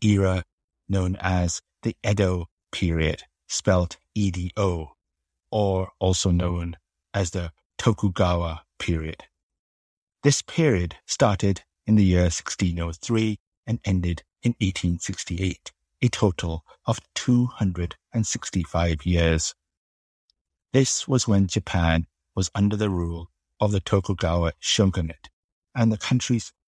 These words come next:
three hundred feudal lords known as the daimyo. Before I jump into the Edo age, we need to know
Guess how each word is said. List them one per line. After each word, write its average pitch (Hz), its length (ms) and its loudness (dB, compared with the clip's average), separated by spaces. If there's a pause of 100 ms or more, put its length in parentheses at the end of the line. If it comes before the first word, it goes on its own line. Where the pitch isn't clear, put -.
(100)
three 143 400 2
hundred 123 400 -2
feudal 101 500 -2
lords 90 460 -4 (400)
known 87 420 -2 (320)
as 104 160 2
the 92 80 0
daimyo. 87 520 0 (1300)
Before 135 540 -8 (240)
I 120 140 -4
jump 110 420 -2 (260)
into 117 180 2
the - 180 0 (100)
Edo 95 280 0 (100)
age, 85 520 -2 (400)
we 135 100 2
need 151 160 0
to 139 100 -6
know 92 420 2